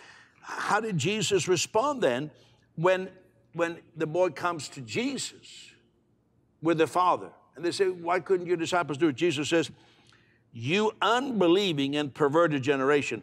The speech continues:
how long shall I be with you? How long shall I put up with you? Bring him to me." So Jesus doesn't say here,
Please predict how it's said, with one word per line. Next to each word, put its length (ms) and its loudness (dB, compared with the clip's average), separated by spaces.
how 240 2
long 260 4
shall 220 -2
I 120 2
be 120 -2
with 220 0
you? 140 -12
How 220 2
long 180 2
shall 220 0
I 80 2
put 200 0
up 160 0
with 100 -8
you? 180 -10
Bring 340 2
him 240 0
to 140 0
me." 400 0
So 180 -4
Jesus 420 -2
doesn't 360 -2
say 200 0
here, 260 -2